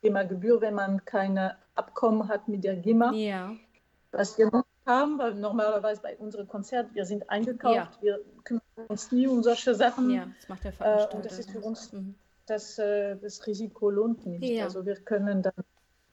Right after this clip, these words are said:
Speaker 1: ähm, es ist, solange es da nicht, äh,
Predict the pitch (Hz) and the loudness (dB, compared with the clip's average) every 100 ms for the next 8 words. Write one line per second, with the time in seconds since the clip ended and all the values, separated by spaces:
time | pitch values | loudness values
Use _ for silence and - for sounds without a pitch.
0 | - 190 185 190 190 196 - _ - 196 | -2 0 0 -2 -6 -8 -14 _ -12 -10
1 | - 180 175 - - - - 208 208 214 | -10 -12 -10 -6 -6 -4 2 4 6 4
2 | - - 202 196 202 220 - - - | 2 0 2 4 2 -4 -10 -6 -6